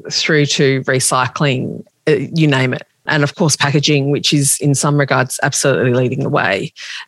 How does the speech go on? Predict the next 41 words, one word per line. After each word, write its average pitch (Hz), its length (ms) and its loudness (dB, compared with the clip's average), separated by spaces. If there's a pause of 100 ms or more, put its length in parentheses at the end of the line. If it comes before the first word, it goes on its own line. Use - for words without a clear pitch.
And 147 260 2
it's, - 440 0
it's - 480 0
really 156 840 2 (140)
interesting 147 400 0
to - 80 -4
see. 135 320 2
And 143 220 2
we're 143 60 4
sort 139 160 0
of 139 60 -2
saying 139 300 2
that 135 300 0
in 143 180 2
the, 131 400 0
in 143 160 2
the 135 80 2
shadow 139 420 2
of 123 140 -2
Glasgow 131 580 2
and, 127 300 -2
and 131 240 0
just - 460 0
sort 170 180 -2
of 139 60 -2
how 143 160 0
disappointing 135 580 0
that 127 160 -4
was. - 420 -4 (280)
Uh, 147 80 0
from 165 200 -2
a, 147 200 4
from 160 200 2
an 147 80 2
actual 160 360 0
practical - 500 -2
level 139 320 0
on 135 80 2
the 139 80 0
ground, 143 580 0
there's, - 400 0